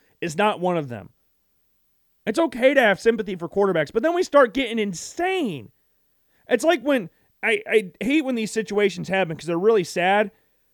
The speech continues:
but when someone passes away, like a famous athlete or a musician or someone like that, people start insanely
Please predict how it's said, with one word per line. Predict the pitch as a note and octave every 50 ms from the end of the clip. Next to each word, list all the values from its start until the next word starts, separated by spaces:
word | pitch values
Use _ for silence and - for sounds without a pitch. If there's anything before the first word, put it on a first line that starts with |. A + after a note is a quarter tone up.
| _ -
but | G#3+ A3
when | A#3+ A#3+
someone | - - C#4+ D#4 D#4+ D4+ B3+
passes | G3 A3 A#3 A3+ A3+ - - G3+
away, | F3+ D#3 D#3 D3 B2 G#2 E2+ - - _ -
like | D#3+ F3 F3
a |
famous | E3 F#3+ G#3+ G#3+ A3 G#3+ -
athlete | - F3 F#3 F#3 F#3 - - F#3 F3+ F3+ F3+
or | F3+ F3+
a | F3+
musician | F3 E3+ E3+ C#3+ F3 E3+ - - E3+
or | E3 E3+
someone | - A3 G#3+ G3+
like | G3 G3 F#3+ -
that, | F3 D#3+ D3 - _ _ _ _ _ _ _ _ _ _
people | - B3 D4 C#4+ C4+
start | - - B3+ B3 A#3+ A3+ -
insanely | G#3 G3 - - - A#3 A#3+ B3 B3 A#3+ A3+ A3 G#3+ G3+ F#3 D#3+ -